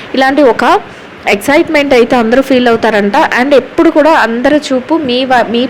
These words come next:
పైనే ఉంటుంది, మీ, మీరు అట్రాక్ట్ చేసుకోగలుగుతారు. అట్లాంటి సిచ్యువేషన్స్ అన్నీ కూడా యూనివర్స్ చూపిస్తుంది. అంటే ఏదైతే మీరు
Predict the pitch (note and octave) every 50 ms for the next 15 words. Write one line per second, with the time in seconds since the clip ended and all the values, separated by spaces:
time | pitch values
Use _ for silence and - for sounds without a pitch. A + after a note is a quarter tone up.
0 | - C4 A#3+ A3+ A3+ A#3+ B3+ C4 A#3 G#3+ A3+ B3 G#3+ G#3 G#3 A3 A3 G3+ G3+ G#3
1 | A3+ A#3+ B3 B3 B3 A3+ F#3 G#3+ A#3 A#3 A#3+ B3 A3 G#3 - A#3 G#3+ A#3 A3+ -
2 | - G#3+ G3+ - - B3+ A#3 A3+ G#3 G#3 G3+ A3 - G3+ G3+ - - - - -
3 | - - - A3 A3 A3 - B3+ B3+ C#4+ D4+ D#4 C#4+ - A#3+ - - A#3 A3+ A3
4 | A3 - A#3 G#3+ - G#3+ F#3+ G3 G#3 B3 B3+ - G#3+ A#3 C4+ C4+ A3 G3+ G3+ G#3+
5 | G#3 - - G#3 G3+ - A3 - - F#3+ F#3 F3+ F#3+ G#3 A3 D4 G#4 C5 - -
6 | - - - - - - - - - - - - - - - - - G3+ A#3 B3+
7 | D4 D#4 D4+ D#4+ D#4 D#4 - D#4+ E4 D#4 C#4 C4 C4+ C4+